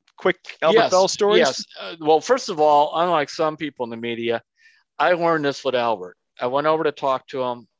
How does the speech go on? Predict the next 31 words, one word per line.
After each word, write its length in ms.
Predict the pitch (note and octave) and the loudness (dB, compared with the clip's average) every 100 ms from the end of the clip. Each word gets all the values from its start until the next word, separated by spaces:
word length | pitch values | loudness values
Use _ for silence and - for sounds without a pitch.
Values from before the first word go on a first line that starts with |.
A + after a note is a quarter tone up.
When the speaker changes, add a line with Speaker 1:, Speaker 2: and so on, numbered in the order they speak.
| _ | _
Speaker 2:
one 260 | A#2 D3 E3 | -6 -4 -2
F-bomb 500 | D#3 - C3 C3 B2+ | -4 -4 -4 -4 -4
or 80 | B2 | -4
whatever 300 | A#2+ A#2+ A#2 | -4 -4 -6
there, 280 | A#2 A#2 - _ C#3+ | -8 -8 -12 _ -4
I'm 140 | D#3 | 0
out 180 | D#3+ A#2+ | 0 0
of 100 | F#2+ | -6
there. 180 | F#2+ - _ _ _ _ _ _ - C#3+ | -12 -16 _ _ _ _ _ _ -16 -4
My, 220 | D#3 F3+ | -2 -2
it's 120 | - | -2
been 140 | F3+ | -2
my 120 | D#3+ C#3 | 0 -2
view 280 | C#3 C#3+ | -2 -4
for 320 | C3+ B2+ A#2+ G#2+ - | -4 -4 -4 -4 -4
decades 480 | C3+ - A2 G#2+ | -4 -4 -8 -6
on 120 | G#2+ G2 | -8 -6
players. 560 | B2 A2+ G2 F2+ - _ - - - | 0 0 0 -6 -14 _ -20 -14 -8
If 140 | C3 | -6
a 60 | C#3 | -2
player 320 | F3 G3 G3 | 2 2 2
doesn't 240 | F#3 E3+ | 0 -2
wanna 260 | D#3 D3+ C#3+ | -2 -2 -4
talk 420 | - C3 C3 B2+ _ - | -4 -2 -2 -4 _ -8
or 140 | A#2 | -4
he 80 | A#2+ | -2
wants 220 | D3+ D#3 | -2 -4
to 60 | C3+ | -8
just 220 | B2+ B2+ | -10 -6
rip 240 | B2+ B2+ | -6 -4
in, 160 | C3 | -6